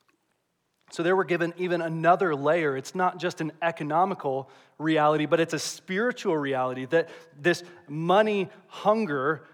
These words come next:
actually drove those who were rich. Now, not saying that everybody who had wealth could have been described by this, but most were. And so, and so Jesus, uh,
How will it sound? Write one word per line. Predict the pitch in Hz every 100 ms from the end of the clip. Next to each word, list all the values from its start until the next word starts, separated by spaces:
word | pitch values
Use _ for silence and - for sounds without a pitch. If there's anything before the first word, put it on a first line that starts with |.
| -
actually | 185 - 196
drove | 147 135 160 196 214 208 151
those | 185 185
who | -
were | 160 151 135 - _
rich. | 127 139 202 170 180 -
Now, | 180 175 170 175 170
not | 180 180 175 - -
saying | 185 185 180
that | -
everybody | 202 208 202 180 170
who | 147
had | 175 - - 208 170
wealth | 143 156 - - - _ _ - - -
could | 147
have | 131
been | 123
described | 120 - 202 233 151
by | 120 107
this, | 104 104 - - _ _ _ _ _
but | - -
most | 139 143 143 - - _ _ _ _
were. | 110 113 107 95 - _ -
And | 208
so, | - 202 190 - - -
and | - 185
so | 190
Jesus, | 160 143 214 196 196 - - _ 185
uh, | 175